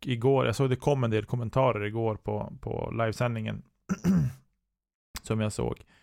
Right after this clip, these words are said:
Eh, så var det många som kommenterade att det var roligt att Page fick vinna igen. Hon visar hur bra man kan bli.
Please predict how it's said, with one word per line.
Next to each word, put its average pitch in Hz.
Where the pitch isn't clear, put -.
Eh, 110
så 113
var 107
det 107
många 107
som 107
kommenterade 107
att -
det 120
var 110
roligt 117
att 107
Page 117
fick 113
vinna 123
igen. 120
Hon 113
visar 107
hur 110
bra 110
man 107
kan 107
bli. 131